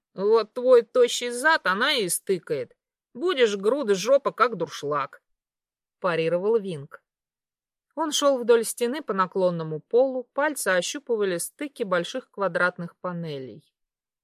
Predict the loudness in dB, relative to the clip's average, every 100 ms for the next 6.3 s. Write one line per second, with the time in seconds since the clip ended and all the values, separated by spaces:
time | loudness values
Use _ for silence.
0 | _ _ _ -6 -6 -4 -6 -4 0 0
1 | 0 -2 -4 -4 -8 -8 -8 -10 -10 _
2 | -6 -4 -4 -6 -6 -8 -6 -4 -4 -6
3 | _ _ -10 -4 -4 -4 -4 -4 -4 _
4 | _ _ _ _ _ _ _ _ _ -12
5 | -10 -10 0 0 0 _ -2 0 0 -2
6 | -4 -8